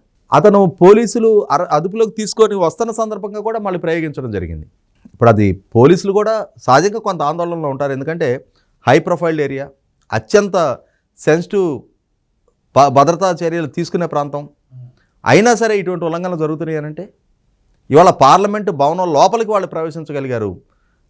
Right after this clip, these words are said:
గ్యాలరీలో నుంచి సభ్యుల బెంచీల మీదకు దూకారు అనంటే, ఇప్పుడు వాళ్ళ దగ్గర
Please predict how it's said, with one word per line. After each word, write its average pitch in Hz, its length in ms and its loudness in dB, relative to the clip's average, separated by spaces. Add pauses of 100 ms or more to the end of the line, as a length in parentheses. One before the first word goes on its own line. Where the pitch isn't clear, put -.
(120)
గ్యాలరీలో 208 580 4
నుంచి 196 520 -8 (260)
సభ్యుల 190 460 2
బెంచీల 175 480 -4
మీదకు 208 260 -6
దూకారు 185 340 -4
అనంటే, 180 400 -8 (1300)
ఇప్పుడు 139 220 4
వాళ్ళ 175 180 8
దగ్గర 180 560 0